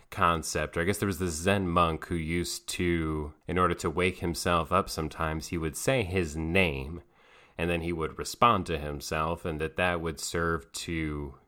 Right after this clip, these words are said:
get him in deeper touch with his reality in the present moment. So I have moments where I'll say to myself, if I feel like I'm disconnected or slightly disassociated or I'm just not focused, I could say, "Andrew? Yes. Andrew?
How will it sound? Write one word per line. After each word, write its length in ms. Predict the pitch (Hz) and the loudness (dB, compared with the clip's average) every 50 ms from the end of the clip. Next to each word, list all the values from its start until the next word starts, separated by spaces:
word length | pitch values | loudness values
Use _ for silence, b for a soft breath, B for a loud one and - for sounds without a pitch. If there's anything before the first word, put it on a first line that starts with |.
| _ - | _ 0
get 160 | 107 101 95 | 2 2 2
him 120 | 95 87 | 2 0
in 120 | 85 80 73 | 0 -2 -4
deeper 340 | - 92 90 85 - 82 | -4 -6 -4 -4 -2 -4
touch 480 | 78 - - - 82 76 - - - - | -4 -4 -2 -2 -2 -2 -4 -8 -10 -8
with 140 | 82 69 69 | -8 -6 -6
his 200 | 73 71 69 69 | -8 -8 -8 -8
reality 600 | 76 76 71 73 76 76 71 71 69 69 71 69 | -6 -6 -4 -2 -2 -2 -2 -4 -6 -6 -8 -8
in 100 | 69 69 | -8 -8
the 80 | 67 | -10
present 400 | 67 - - 78 73 69 65 67 | -10 -8 -6 -6 -6 -6 -8 -8
moment. 540 | 69 69 69 69 67 65 64 65 64 64 - | -8 -6 -6 -8 -8 -10 -10 -12 -12 -14 -14
So 320 | - - 67 67 67 69 - | -12 -10 -10 -10 -10 -10 -12
I 140 | - 73 73 | -12 -12 -12
have 320 | 69 67 80 78 71 67 | -10 -8 -8 -8 -8 -6
moments 360 | 78 78 76 73 71 67 - | -6 -6 -6 -6 -8 -10 -10
where 140 | - 73 69 | -8 -6 -6
I'll 140 | 69 69 67 | -6 -6 -8
say 160 | - - - | -10 -10 -12
to 80 | 69 67 | -10 -10
myself, 600 | 67 67 67 67 - - 69 65 65 - b b b b b | -10 -12 -12 -12 -10 -10 -10 -10 -10 -14 b b b b b
if 120 | - - | -8 -6
I 80 | 69 73 | -6 -6
feel 400 | - - - - 78 76 76 73 | -6 -8 -8 -4 -2 -2 0 0
like 280 | 73 73 71 69 - - | 0 -2 -4 -4 -4 -4
I'm 360 | 71 71 73 71 71 71 71 | -4 -4 -4 -4 -6 -8 -8
disconnected 840 | - 80 - - - - 87 104 117 120 - - - 104 95 92 78 | -8 -8 -8 -8 -6 -2 0 2 2 2 0 0 0 2 2 2 2
or 120 | 82 80 | 0 -2
slightly 340 | - - 85 78 71 76 71 | -2 -2 -2 -2 -2 -4 -6
disassociated 920 | 73 78 - - 78 76 - - 123 117 - - 110 101 101 95 95 92 87 | -6 -8 -8 -10 -10 -6 -2 0 0 0 0 0 0 2 2 2 2 2 2
or 80 | 82 | 2
I'm 120 | 78 76 71 | 0 0 -2
just 200 | 82 - - - | -6 -6 -4 -4
not 180 | 71 71 - | -4 -4 -4
focused, 560 | - - - 104 92 - - 76 78 - - | -4 0 0 0 0 0 -2 -4 -6 -6 -6
I 60 | 76 69 | -10 -10
could 180 | - 73 - | -8 -10 -10
say, 160 | - 69 69 - | -8 -8 -8 -8
"Andrew? 420 | - 87 92 208 - 127 135 147 151 - _ _ _ _ _ _ - | -6 -4 -4 -2 -2 -4 -6 -6 -8 -14 _ _ _ _ _ _ -8
Yes. 480 | - 69 67 - - - - - - _ _ _ _ - | -6 -6 -6 -8 -12 -16 -18 -18 -20 _ _ _ _ -10
Andrew? 460 | - 87 104 113 101 131 135 147 147 | -4 -2 -2 0 0 -2 -4 -6 -8